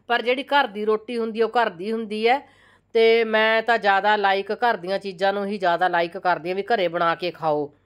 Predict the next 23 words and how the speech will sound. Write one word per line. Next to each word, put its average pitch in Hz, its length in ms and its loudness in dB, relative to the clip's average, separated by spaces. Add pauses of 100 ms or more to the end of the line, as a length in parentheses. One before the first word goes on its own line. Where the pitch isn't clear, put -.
(380)
ਤੇ 220 40 -2
ਆਹ 208 140 2
ਦੇਖੋ 175 300 -8
ਵਧੀਆ 180 320 -2
ਬਣੀ, 170 240 -4
ਮੈਂ 165 160 -4
ਤੁਹਾਨੂੰ 175 220 -6
ਤੋੜ 185 260 -4
ਕੇ 190 180 -4
ਵੀ 190 120 -6
ਦਿਖਾਊਂਗੀ 180 640 -4
ਇਹ 175 180 -4
ਵੀ 175 120 -4
ਇਹ 190 60 -4
ਕਿਵੇਂ 170 280 -4
ਬਣਦੀ 160 500 -6
ਹੈਗੀ 180 340 -8
ਹੈ। 226 160 -4 (420)
ਆਹ 202 160 2
ਰੱਖ 196 240 -4
ਲਈ 196 120 -2
ਆਪਾਂ 190 240 0
ਪਲੇਟ 185 520 -2